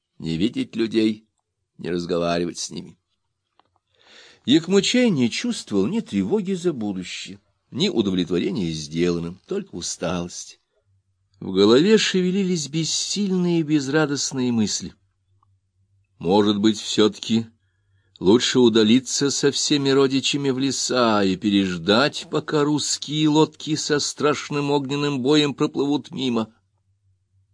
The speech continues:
Он бы так и поступил, если бы не плененные сыновья Игичей, Лорус.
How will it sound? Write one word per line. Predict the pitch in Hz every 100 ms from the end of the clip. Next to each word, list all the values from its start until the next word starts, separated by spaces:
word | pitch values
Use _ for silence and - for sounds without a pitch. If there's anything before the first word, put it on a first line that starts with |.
| _ - - - -
Он | - 120 127 113
бы | 98
так | - 95 87
и | 82
поступил, | 85 76 - 80 80 85 85 - - - - -
если | - 147 127 - 107 90
бы | 87 80 _ _ -
не | 113
плененные | 98 98 92 104 98 95 87
сыновья | 80 95 82 80 82 82 _ _ _ _ _
Игичей, | - 151 92 90 - 110 95 80 - _ _ _ _ -
Лорус. | 135 151 117 98 101 95 - -